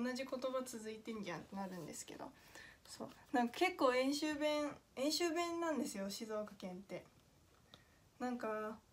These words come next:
関西弁とかだと、「なんとかやねん」とか、なんか語尾につくのが多いんですけど、そう、なんか語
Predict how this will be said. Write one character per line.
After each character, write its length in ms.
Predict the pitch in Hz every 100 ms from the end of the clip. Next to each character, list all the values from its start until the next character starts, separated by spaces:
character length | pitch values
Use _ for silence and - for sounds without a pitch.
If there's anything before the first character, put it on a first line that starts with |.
| - - _
関 240 | - 294
西 240 | 320 349 339
弁 200 | 339 320
と 100 | 330
か 140 | 277
だ 100 | 220
と、 260 | 202 190 -
「な 140 | 226 220
ん 60 |
と 100 | 226
か 160 | 214 202
や 140 | 196 196
ね 200 | 208 220
ん」 80 |
と 120 | 214 -
か、 240 | - - - - - - - _ - -
な 100 | 220
ん 40 |
か 100 | 208
語 140 | 208 269
尾 40 | 254 220
に 240 | 202 208 - - - - - - -
つ 100 | -
く 320 | 233 196 - _ - - - _ - -
の 100 | 214
が 380 | 202 208 202 - - - - - - - - - -
多 220 | - 226 220
い 80 |
ん 100 | 202
で 120 | 190 196
す 120 | -
け 120 | 170
ど、 340 | 190 185 196 233 _ _ - - - - - - - -
そ 160 | -
う、 20 | 233
な 120 | 240
ん 20 |
か 60 | 233
語 120 | 262